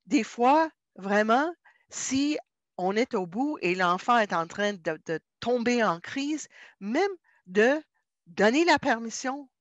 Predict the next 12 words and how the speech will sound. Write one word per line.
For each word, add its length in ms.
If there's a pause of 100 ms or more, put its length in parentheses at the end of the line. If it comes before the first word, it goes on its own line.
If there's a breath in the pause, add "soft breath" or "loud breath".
(480 soft breath)
Euh, 140
disons, 300
la, 160
le 180
parent 440
de, 320
de, 360
de 140
l'ado 420
de 100
quatorze 500
ans, 180